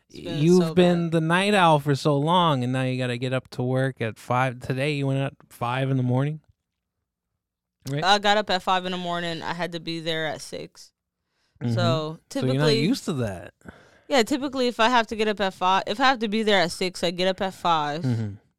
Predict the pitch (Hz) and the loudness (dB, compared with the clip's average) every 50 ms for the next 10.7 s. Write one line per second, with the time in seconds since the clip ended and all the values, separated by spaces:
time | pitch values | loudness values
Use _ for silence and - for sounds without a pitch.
0 | _ _ _ - 202 196 196 - - 185 185 185 185 180 175 175 175 170 170 170 | _ _ _ -4 -4 -4 -4 -4 -4 -4 -2 -2 -2 -4 -4 -4 -4 -4 -4 -4
1 | 165 165 151 82 - 170 175 175 - - 165 165 160 165 165 165 165 160 165 165 | -6 -6 -6 -6 -8 -8 -8 -8 -8 -8 -8 -8 -8 -8 -10 -10 -8 -8 -8 -8
2 | 160 160 160 160 156 - 165 165 170 170 - 180 165 196 220 208 - - 131 113 | -10 -10 -12 -12 -14 -12 -12 -12 -10 -10 -10 -10 -10 -10 -10 -12 -12 -10 -10 -10
3 | 92 - - _ _ _ _ _ _ _ _ - _ _ _ 127 117 117 - _ | -10 -12 -18 _ _ _ _ _ _ _ _ -20 _ _ _ -10 -8 -8 -10 _
4 | _ _ 127 127 127 127 131 131 - _ - 135 131 131 131 127 - _ _ _ | _ _ -12 -8 -8 -6 -6 -8 -10 _ -10 -8 -6 -6 -8 -10 -12 _ _ _
5 | 135 135 135 131 - _ _ _ _ 131 131 131 131 123 - _ 127 123 139 135 | -10 -10 -10 -10 -12 _ _ _ _ -10 -8 -8 -8 -10 -12 _ -16 -12 -12 -12
6 | - - - - - 170 190 185 160 147 131 127 120 - 113 - 117 113 110 110 | -12 -14 -16 -6 0 2 2 4 4 6 4 4 4 2 -2 -2 0 0 2 2
7 | 110 110 110 107 107 - - 110 107 110 107 104 - - - - - - - 135 | 2 2 2 2 0 0 0 -2 -2 -2 -4 -6 -8 -12 -18 -16 -10 -6 -4 -4
8 | 131 113 - 139 143 139 139 127 120 117 113 113 - _ _ _ _ _ _ _ | -4 -4 -4 -6 -4 -4 -4 -4 -6 -8 -10 -12 -18 _ _ _ _ _ _ _
9 | - - - - - - - 226 240 202 151 - - 160 139 127 - 139 127 117 | -20 -20 -20 -20 -8 -2 0 0 0 0 -4 -2 0 0 0 0 0 0 0 0
10 | 113 113 113 - - 127 120 - - 127 117 101 - | -2 -4 -6 -6 -6 -6 -6 -4 -2 -2 -4 -4 -6